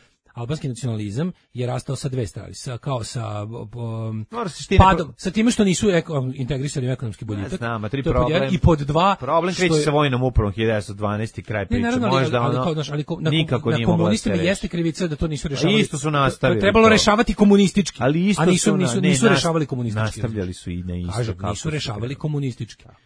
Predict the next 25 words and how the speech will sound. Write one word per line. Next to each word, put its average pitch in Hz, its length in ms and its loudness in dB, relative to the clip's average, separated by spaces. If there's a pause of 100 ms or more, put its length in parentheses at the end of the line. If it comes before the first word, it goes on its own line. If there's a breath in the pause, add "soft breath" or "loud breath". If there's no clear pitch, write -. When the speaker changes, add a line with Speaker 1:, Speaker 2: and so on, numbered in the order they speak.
Speaker 2:
je. - 60 -20
Speaker 1:
nego 117 160 -6
su 127 160 -6
se 143 140 -4
vratili 139 440 -2
u, 135 40 -4 (240 soft breath)
u, 131 80 -4 (300)
razmišljali 160 460 0
su 151 100 -6
u 139 40 -4
nacionalnim 113 400 -6
okvirima. 95 340 -10
Speaker 2:
A, 92 140 -8
da. - 160 -14
Speaker 1:
I - 60 -6
to 135 120 -4
je, 117 120 -4
to 131 120 -6
je, 113 100 -2
to 131 100 -10
je 123 60 -2
recept 113 280 -8
za 104 100 -8
katastrofu. 101 400 -14
Speaker 2:
Mm. 87 420 -12